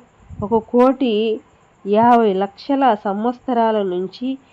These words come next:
ఈ భూతలం మీద ఉంటున్నా-, ఉంటు-, ఉన్నాడని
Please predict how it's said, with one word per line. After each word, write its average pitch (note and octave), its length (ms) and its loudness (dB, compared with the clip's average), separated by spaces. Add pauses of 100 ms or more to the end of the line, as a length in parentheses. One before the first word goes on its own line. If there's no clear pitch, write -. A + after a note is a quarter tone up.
(240)
ఈ A3 100 -4
భూతలం G#3+ 560 0
మీద G#3 200 0
ఉంటున్నా-, G3 920 -2
ఉంటు-, F#3 420 -4
ఉన్నాడని G#3 880 0